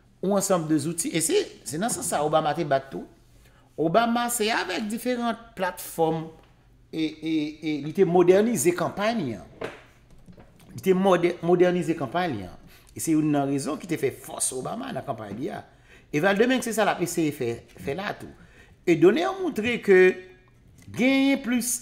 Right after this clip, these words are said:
excitement, plis, moun yo plis eksite de Val-de-Marne. Paske Rubio la lontan. Se kòm kwa yo di, se, se menm bagay la, pa gen anyen de nouvo. Vous comprenez? Pas grand effet de surprise.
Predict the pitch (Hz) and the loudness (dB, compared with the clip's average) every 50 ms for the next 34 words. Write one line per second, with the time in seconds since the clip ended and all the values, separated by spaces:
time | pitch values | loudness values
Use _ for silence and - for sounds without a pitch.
0 | - 180 - - - - 254 - - - - - 120 - - - 185 214 220 190 | -6 -6 -2 -2 -2 0 -2 -2 -4 -8 -10 -10 -10 -10 -8 -6 -6 -4 -2 -2
1 | 180 208 214 220 214 - 180 - 185 170 - - - - 214 202 - - 262 214 | -2 0 2 2 0 0 0 0 -2 -2 -2 -4 -6 -6 -8 -8 -6 -4 -2 -2
2 | 190 139 139 123 123 123 120 117 120 - 175 - 175 139 - - - - - _ | 0 0 0 0 0 -2 -4 -4 -4 -6 -4 -4 -4 -6 -6 -10 -20 -20 -16 _
3 | - 190 208 247 262 247 214 170 156 175 208 - 262 269 233 - - - - _ | -2 0 4 6 8 8 8 8 8 6 4 2 0 -2 -2 -4 -6 -12 -20 _
4 | _ _ _ _ _ _ _ _ - - 226 220 226 220 208 - 190 175 170 180 | _ _ _ _ _ _ _ _ -12 -8 0 2 2 2 4 4 4 4 4 4
5 | 170 147 135 160 180 196 185 - 214 190 180 185 185 247 226 202 175 175 170 160 | 4 2 0 -4 -4 -4 -2 2 2 4 4 2 0 -2 0 0 2 4 4 4
6 | 139 131 123 120 120 135 - 196 196 190 202 196 185 170 151 143 147 139 143 143 | 4 2 0 -2 -2 -2 -2 -2 -2 -2 0 0 0 0 0 0 0 0 0 -2
7 | 127 110 110 117 127 131 - - - - _ _ - 127 127 156 160 143 165 175 | -2 -2 -4 -4 -4 -6 -8 -14 -20 -20 _ _ -10 -6 -2 -2 0 2 2 2
8 | 180 185 185 185 - - - - _ - 180 170 175 185 196 196 190 185 175 143 | 2 2 0 -4 -6 -12 -20 -20 _ 0 2 2 2 4 2 2 4 4 2 2
9 | 147 139 - - 165 151 117 - 139 131 143 156 165 170 175 165 143 120 123 127 | 0 0 -4 -4 -6 -6 -8 -8 -10 -8 -6 -6 -6 -4 -4 -4 -4 -4 -4 -6
10 | 127 120 - - | -8 -12 -16 -20